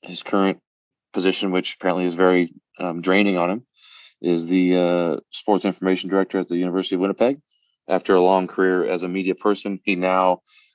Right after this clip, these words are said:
curses the media as he has media day tomorrow, and this is his, the source of his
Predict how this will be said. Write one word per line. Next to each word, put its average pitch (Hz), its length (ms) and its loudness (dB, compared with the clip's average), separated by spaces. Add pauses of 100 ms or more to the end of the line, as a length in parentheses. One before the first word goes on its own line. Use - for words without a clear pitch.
(120)
curses 98 400 0
the 90 80 -2
media 90 440 0 (840)
as 87 140 2
he 90 60 2
has 87 120 0
media 90 260 2
day 90 140 2
tomorrow, 87 440 0
and 82 100 -6
this 85 160 -10
is 82 120 -10
his, 82 380 -8
the 90 100 -10
source 85 300 0
of 85 120 -2
his 82 320 -4